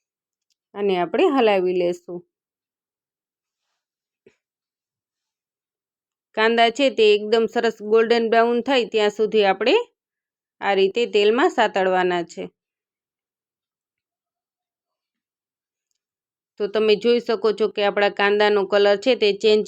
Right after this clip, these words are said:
થઈ ગયો છે, એકદમ સરસ રીતે તેલમાં સતળાઈ ગયા છે. હવે આપણે આ જે ગ્રેવી કરી છે તે આપણે એડ કરી દઈશું.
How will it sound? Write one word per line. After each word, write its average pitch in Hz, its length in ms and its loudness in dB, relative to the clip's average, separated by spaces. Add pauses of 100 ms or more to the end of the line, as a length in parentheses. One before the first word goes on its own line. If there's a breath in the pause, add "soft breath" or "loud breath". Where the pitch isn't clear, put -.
થઈ 208 240 -2
ગયો 202 240 0
છે, 269 220 -2
એકદમ 202 380 0
સરસ 208 340 -2
રીતે 208 340 -2
તેલમાં 240 420 0
સતળાઈ 208 480 0
ગયા 190 280 0
છે. 262 180 -4 (800)
હવે 196 200 0
આપણે 202 320 0
આ 208 180 2
જે 214 120 0
ગ્રેવી 208 460 2
કરી 262 340 0
છે 208 180 -2
તે 202 180 -4
આપણે 202 300 -2 (100)
એડ 226 220 2
કરી 190 300 -2
દઈશું. 175 420 -4